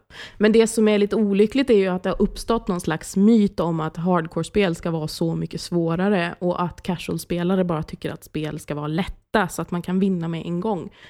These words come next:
Det är inte sant. Casual-spelare vill också ha en utmaning i sitt spelande. Men ofta är det som driver hardcore-spelare över till casual, eller tvärtom,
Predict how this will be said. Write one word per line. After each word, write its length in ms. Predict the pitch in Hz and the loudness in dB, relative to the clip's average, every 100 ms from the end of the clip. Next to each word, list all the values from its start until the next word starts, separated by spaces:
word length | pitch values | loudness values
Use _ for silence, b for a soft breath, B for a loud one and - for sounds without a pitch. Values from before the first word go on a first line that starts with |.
| b - | b 2
Det 60 | |
är 40 | 208 | 2
inte 260 | 247 175 | 2 -2
sant. 680 | - - - - - - - _ | -12 -10 -10 -10 -14 -16 -20 _
Casual-spelare 720 | - 208 - 175 - 185 202 254 | -4 -4 -4 -6 -4 -2 0 2
vill 180 | 233 - | 0 0
också 400 | 185 - - 381 | -4 -4 -6 -2
ha 140 | 320 | 0
en 100 | 208 | 0
utmaning 800 | 190 196 - 175 165 165 170 165 | -2 -6 -2 -4 -2 -4 -4 -2
i 100 | 175 | -4
sitt 200 | 175 170 | -4 -8
spelande. 640 | - 165 - 71 - - - b b b b | -6 -6 -4 -8 -8 -10 -12 b b b b
Men 120 | 220 220 | -2 2
ofta 500 | 285 294 - - 349 | 2 0 -4 -4 -2
är 180 | - 240 | 0 0
det 200 | 202 180 | 2 -2
som 220 | - 202 | -2 0
driver 640 | 196 185 180 185 185 190 - | 2 0 0 -2 0 -2 0
hardcore-spelare 1040 | 226 196 185 - 185 180 202 180 214 269 | 2 2 -2 -2 -2 0 0 2 2 2
över 120 | 190 | 0
till 100 | 180 | -4
casual, 520 | - 196 - 240 240 208 | -4 -6 -2 0 0 0
eller 180 | 190 | 0
tvärtom, 540 | 180 175 - - 247 | -2 -6 -8 -4 -2